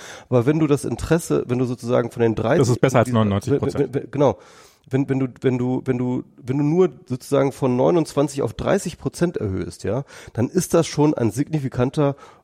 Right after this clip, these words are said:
Speaker 1: Umsatzzuge-, äh, äh, Zugewinn,
Speaker 2: Mhm.
Speaker 1: ja. Das heißt also mit anderen, nur weil du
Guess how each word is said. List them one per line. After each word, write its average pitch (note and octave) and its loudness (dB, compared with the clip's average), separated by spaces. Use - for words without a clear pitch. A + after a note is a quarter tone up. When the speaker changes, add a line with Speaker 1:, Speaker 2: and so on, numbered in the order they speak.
Speaker 1:
Umsatzzuge-, A2+ 0
äh, G#2+ 0
äh, G2 -4
Zugewinn, F#2+ -6
Speaker 2:
Mhm. B2 2
Speaker 1:
ja. D#3+ -2
Das A2 -4
heißt D3+ 4
also C3+ 2
mit C3+ -2
anderen, C#3+ 4
nur G#3 4
weil D#3 4
du D#3 -4